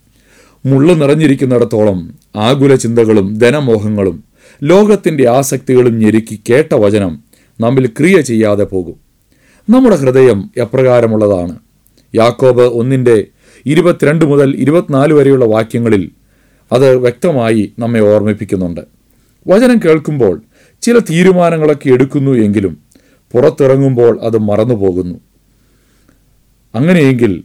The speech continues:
നമുക്ക് നമ്മെ തന്നെ സമർപ്പിക്കാം. കട്ടയുടച്ച് നിരത്തി, പാറകൾ നീക്കി, മുള്ളുകൾ ചെത്തി,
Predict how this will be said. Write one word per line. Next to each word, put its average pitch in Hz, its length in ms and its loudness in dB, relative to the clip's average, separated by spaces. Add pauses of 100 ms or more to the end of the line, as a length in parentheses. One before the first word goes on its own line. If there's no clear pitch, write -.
(160)
നമുക്ക് 135 280 -2
നമ്മെ 120 300 0
തന്നെ 104 280 -4
സമർപ്പിക്കാം. 92 640 -10 (580)
കട്ടയുടച്ച് 120 640 0
നിരത്തി, 107 400 -2 (520)
പാറകൾ 165 480 2
നീക്കി, 120 380 -4 (180)
മുള്ളുകൾ 160 420 0
ചെത്തി, 101 380 -6